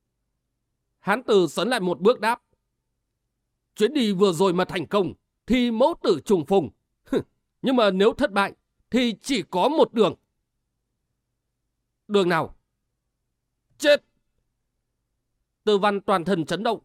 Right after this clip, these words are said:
lùi lại một bước tựa vào cành cây, nghiến răng hỏi lại: "Chủ nhân của ông bạn là ai?"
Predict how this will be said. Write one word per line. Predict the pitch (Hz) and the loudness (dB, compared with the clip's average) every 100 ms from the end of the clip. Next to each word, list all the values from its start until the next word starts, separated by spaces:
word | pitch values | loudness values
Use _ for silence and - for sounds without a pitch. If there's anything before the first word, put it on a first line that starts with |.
| _ _ | _ _
lùi | 185 208 | 4 4
lại | 202 196 | 6 2
một | 185 190 | -2 -2
bước | 190 269 _ - | 0 -2 _ -4
tựa | 226 | -2
vào | 170 165 | 0 -2
cành | 185 147 | -4 -4
cây, | 180 165 110 _ - | -2 -2 -4 _ -10
nghiến | 165 202 247 | 0 0 0
răng | 240 175 | -2 0
hỏi | 180 | 0
lại: | 143 165 - _ _ _ _ _ _ _ _ _ _ _ _ _ _ | 0 -4 -6 _ _ _ _ _ _ _ _ _ _ _ _ _ _
"Chủ | 233 | -2
nhân | 165 214 190 | 0 0 0
của | - 214 190 | 2 4 4
ông | 190 233 | 2 -2
bạn | 226 214 | 0 -2
là | 185 | -2
ai?" | 180 165 | 0 -2